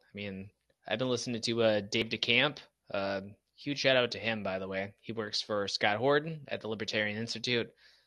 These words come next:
and his podcast, Anti-War News, has been really at the top of my rotation lately. There's been a huge escalation in the war in Ukraine. Uh, apparently they're doing a referendum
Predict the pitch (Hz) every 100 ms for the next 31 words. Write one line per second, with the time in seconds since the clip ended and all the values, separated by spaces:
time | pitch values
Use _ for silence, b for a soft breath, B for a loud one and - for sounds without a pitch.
0 | b - 98 110 110 - 104 107 110 101
1 | 98 110 110 107 104 101 110 110 98 -
2 | - - 95 - 98 92 92 98 - 98
3 | - 127 117 104 - - 120 110 113 104
4 | 101 98 110 107 - 104 104 92 98 -
5 | B B B B _ _ - 107 95 95
6 | 120 123 110 104 - 104 101 - 101 98
7 | 95 95 - _ _ _ _ 107 107 104
8 | 95 - 110 98 95 _ _ _ _ _
9 | _ _ _ 90 87 - 110 104 101 104
10 | 107 98 101 - 107 123 143 147 -